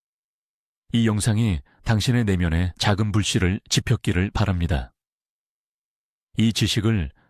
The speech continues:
당신의 삶에 적용하여 감정의 폭풍 속에서도 흔들리지 않는 내면의 요새를 구축하십시오. 당신은 당신이 생각하는 것보다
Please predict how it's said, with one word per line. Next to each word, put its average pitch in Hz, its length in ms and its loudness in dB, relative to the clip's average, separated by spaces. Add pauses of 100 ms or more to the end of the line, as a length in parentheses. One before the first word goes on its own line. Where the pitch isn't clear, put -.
(220)
당신의 110 380 2
삶에 127 320 0
적용하여 82 720 0 (280)
감정의 117 400 2
폭풍 - 340 -2
속에서도 95 600 0 (220)
흔들리지 123 500 2
않는 87 400 0
내면의 110 440 2
요새를 98 520 0
구축하십시오. - 880 -2 (1300)
당신은 98 540 0 (300)
당신이 113 380 0
생각하는 117 520 -2
것보다 85 480 0